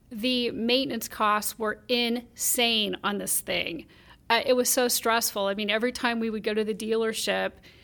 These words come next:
it wa-, it felt like it was twelve hundred bucks. It was crazy. And then I, we ended up getting rid of it because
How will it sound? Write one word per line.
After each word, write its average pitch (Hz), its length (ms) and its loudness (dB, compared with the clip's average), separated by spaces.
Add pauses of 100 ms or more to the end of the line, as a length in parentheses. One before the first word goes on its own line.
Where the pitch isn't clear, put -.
(320)
it 240 160 8
wa-, 220 120 2
it 226 300 2
felt 233 180 2
like 214 140 -2
it - 40 -6
was 214 120 -4
twelve 220 280 -2
hundred 208 200 -6
bucks. 202 460 -4 (180)
It 247 60 -6
was 226 140 -6
crazy. 208 580 -4 (500)
And 254 220 4
then 254 400 4 (540)
I, - 220 0
we 254 180 2
ended 269 180 2
up 226 220 2
getting 233 280 -2
rid 233 200 0
of 233 140 0
it 214 260 0
because 208 680 -4